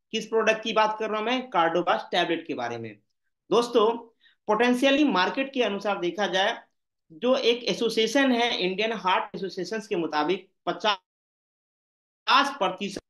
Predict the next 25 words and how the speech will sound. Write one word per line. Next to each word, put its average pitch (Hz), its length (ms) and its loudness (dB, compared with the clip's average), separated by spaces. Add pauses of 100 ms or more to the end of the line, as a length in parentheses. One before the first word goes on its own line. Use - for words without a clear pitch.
(160)
होने 190 240 2
वाले 190 300 2
सभी 180 380 0
heart 196 400 2
attack 190 440 -2 (260)
पचास 185 480 -2
वर्ष 165 220 -4
से 196 100 -2
कम 165 300 -6
उम्र 151 340 0
में 202 140 -2
होते 143 280 -6
हैं। 113 240 -10 (1400)
तभी 240 280 8
सभी 220 600 2 (260)
पच्चीस 254 340 4
प्रतिशत 214 520 -2
heart 202 340 2
attack 196 400 -2
चालीस 180 260 -2
वर्ष 175 260 -4
से 190 100 -4
कम 175 260 -4
उम्र 156 240 0
में 202 400 -2